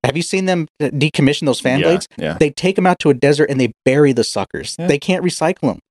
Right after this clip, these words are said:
Speaker 2: Yeah.
Speaker 1: They're just fiberglass and goo, and, and it's just, <laughs> they can't do anything.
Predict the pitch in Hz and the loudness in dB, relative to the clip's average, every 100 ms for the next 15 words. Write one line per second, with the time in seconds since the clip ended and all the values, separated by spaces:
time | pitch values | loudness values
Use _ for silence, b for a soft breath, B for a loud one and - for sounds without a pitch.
0 | - 131 - _ _ _ - 151 143 151 | -6 -6 -6 _ _ _ 0 2 2 -2
1 | - 156 151 156 147 151 147 - 147 123 | -4 -2 0 0 2 2 2 -2 -4 -4
2 | 120 135 156 151 123 107 95 120 127 - | 2 4 6 6 4 2 0 2 2 2
3 | 143 - - - - _ - 147 185 143 | -4 -4 -8 -10 -14 _ -4 0 -2 2
4 | 180 185 113 | 2 2 0